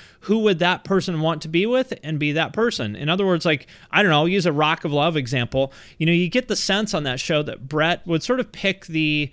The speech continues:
girls on that show who were actually the more stable kind of, you know, I'll use the word normal, like, less edgy girls on that show, because I think in his heart, that's kind of what he wants. He wants somebody who is that stable,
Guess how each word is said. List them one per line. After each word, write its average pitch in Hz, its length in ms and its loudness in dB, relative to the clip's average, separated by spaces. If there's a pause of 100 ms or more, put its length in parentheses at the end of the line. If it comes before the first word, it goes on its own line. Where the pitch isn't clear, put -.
girls 202 320 2
on 190 80 0
that 165 160 -2
show 156 340 2
who 147 140 0
were 147 340 2 (240)
actually 233 380 0
the 208 100 -2
more 170 600 2
stable 175 1040 0 (180)
kind 175 260 0
of, 156 380 -2 (100)
you 165 140 -2
know, 127 300 0
I'll 147 180 -2
use 147 200 -2
the 147 80 -6
word 135 240 -2 (100)
normal, 151 560 0
like, 131 180 -4
less 143 440 -2
edgy 156 280 0
girls 147 380 2
on 175 80 -2
that 165 140 -6
show, 202 160 -2
because 180 280 -2
I 180 80 2
think 254 360 -4 (200)
in 175 140 2
his 180 200 2
heart, 214 260 4
that's 165 180 0
kind 185 180 0
of 165 160 0 (440)
what 170 340 4
he 196 220 -4
wants. 151 540 0
He 185 100 0
wants 196 360 0
somebody 143 360 0
who 147 100 0
is 147 200 0
that 131 220 -2
stable, 151 760 0